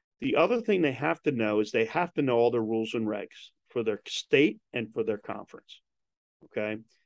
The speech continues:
And the third thing is they need to work on their professional development and be serious about their profession, and they've gotta know what N I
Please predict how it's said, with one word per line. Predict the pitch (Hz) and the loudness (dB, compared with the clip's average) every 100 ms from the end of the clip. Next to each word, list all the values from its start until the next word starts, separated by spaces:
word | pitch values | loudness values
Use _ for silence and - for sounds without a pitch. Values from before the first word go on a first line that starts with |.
| _ _ | _ _
And | 123 123 | -4 -4
the | |
third | 117 180 240 269 | 2 4 4 4
thing | 117 101 135 - _ _ | 0 0 -6 -10 _ _
is | 117 110 120 135 - - | -2 0 0 -2 -12 -4
they | 117 | -2
need | 113 131 143 | 0 -2 0
to | |
work | 170 127 135 139 | 0 2 0 -2
on | 123 | -4
their | |
professional | 110 113 - 123 - 170 175 | -4 -6 -2 -2 -2 -4 -2
development | 165 143 113 107 123 | 0 0 0 -2 -6
and | 113 | -8
be | 110 | -10
serious | 104 120 120 139 | -6 -2 -2 -2
about | 160 139 127 | -2 -2 -2
their | - | -4
profession, | - 147 120 110 - 113 110 _ _ _ | -4 -4 -4 -4 -4 -8 -8 _ _ _
and | 110 | -6
they've | 110 | -6
gotta | 110 117 123 | -2 0 0
know | 120 117 | 0 2
what | 113 | 2
N | 107 | 0
I | 107 | -4